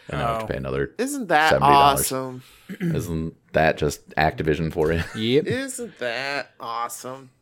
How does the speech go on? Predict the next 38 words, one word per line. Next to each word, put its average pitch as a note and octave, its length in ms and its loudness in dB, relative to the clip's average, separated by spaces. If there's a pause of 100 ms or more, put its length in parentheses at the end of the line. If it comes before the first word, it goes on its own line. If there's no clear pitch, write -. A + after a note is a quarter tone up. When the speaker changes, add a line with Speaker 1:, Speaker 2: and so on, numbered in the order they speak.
(120)
Speaker 3:
Daddy D3+ 360 0
Kotick, A#2+ 720 -10
huh? B2+ 320 -10 (120)
Just - 480 -14
Speaker 1:
I F#2 60 2
mean, F#2+ 320 4
you G2+ 140 2
know, D2+ 180 0
they're F#2 140 0
never F2+ 240 4
gonna D2+ 180 -2
say D2+ 240 0
that, C#2 280 -4
but C#2 280 -2
that, C#2+ 260 -2 (600)
to - 120 -6
me, D2 280 -2
that C#2+ 260 -6 (160)
makes C2+ 220 -10
sense. C#2+ 240 -8
<laughs> A2 240 -8
Speaker 2:
Sounds D#3 180 -4
about A2+ 160 4
right. A2 260 0 (3250)
Speaker 1:
But, C3+ 320 -2
you F#2+ 100 -4
know, E2+ 160 -6 (560)
if - 160 -10
they, F2+ 360 -6 (100)
if - 140 -6
that F#2+ 140 0
zombie E2+ 300 0
thing D#2 300 -8 (240)
is - 180 -8
true, D#2 380 0
that's, - 600 -8
that's G2 180 -4
interesting. B2+ 560 -4